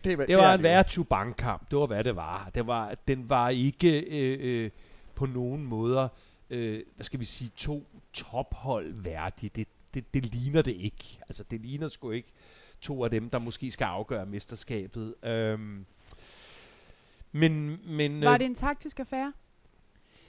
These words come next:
Speaker 2: Jamen, det synes jeg måske faktisk ikke engang, det, det var, fordi der kom, øh, altså, vi,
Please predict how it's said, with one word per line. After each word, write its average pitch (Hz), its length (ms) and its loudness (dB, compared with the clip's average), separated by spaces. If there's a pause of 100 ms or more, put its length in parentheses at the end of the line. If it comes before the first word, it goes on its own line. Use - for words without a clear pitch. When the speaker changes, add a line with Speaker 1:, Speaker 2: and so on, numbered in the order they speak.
(120)
Speaker 2:
Jamen, 170 140 -2
det 226 140 0
synes 254 200 -6
jeg 240 160 0
måske 214 260 -8
faktisk - 500 -4
ikke 208 140 2
engang, 202 300 0
det, 196 300 2
det 175 80 2
var, 151 140 2
fordi 185 280 0
der 160 140 0
kom, 214 300 0 (160)
øh, 202 260 2
altså, 160 220 -2 (160)
vi, - 60 -4